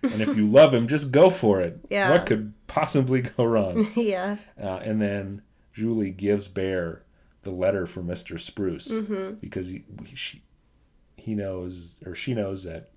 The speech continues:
Speaker 1: Bear will deliver it through Holly
Speaker 2: Mm-hmm.
Speaker 1: over there, and she's not welcome on the property right now, <laughs> so,
Speaker 2: <laughs> Yeah.
Speaker 1: as he said a couple of times.
Speaker 2: Yeah.
Speaker 1: Um, next scene,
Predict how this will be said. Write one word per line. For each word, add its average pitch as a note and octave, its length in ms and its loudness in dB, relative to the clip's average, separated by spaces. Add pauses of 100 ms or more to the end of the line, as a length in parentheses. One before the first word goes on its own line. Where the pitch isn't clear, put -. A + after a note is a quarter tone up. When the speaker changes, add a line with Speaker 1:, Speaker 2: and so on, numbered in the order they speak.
Speaker 1:
Bear F2+ 260 -6
will E2 120 -10
deliver E2+ 500 -10
it E2 80 -18
through - 220 -14
Holly - 520 -10
Speaker 2:
Mm-hmm. A3+ 400 -4
Speaker 1:
over F#3 200 -10
there, - 180 -10
and E2+ 300 -12 (220)
she's G2+ 240 -6
not F2+ 180 -4
welcome D#2+ 440 -10 (100)
on E2+ 160 -14
the E2 80 -16
property B1 480 -14
right G1+ 200 -18
now, - 100 -12 (120)
<laughs> - 120 -12
so, - 340 -6
Speaker 2:
<laughs> F3 40 -14
Yeah. A3 420 0
Speaker 1:
as A2 180 2
he A2+ 120 2
said G#2 220 -4
a F2+ 60 -6
couple F2+ 300 -8
of E2+ 60 -6
times. E2+ 340 -16
Speaker 2:
Yeah. F3 380 -8 (600)
Speaker 1:
Um, E2 420 -10 (1300)
next D#3 340 0
scene, A#2+ 420 2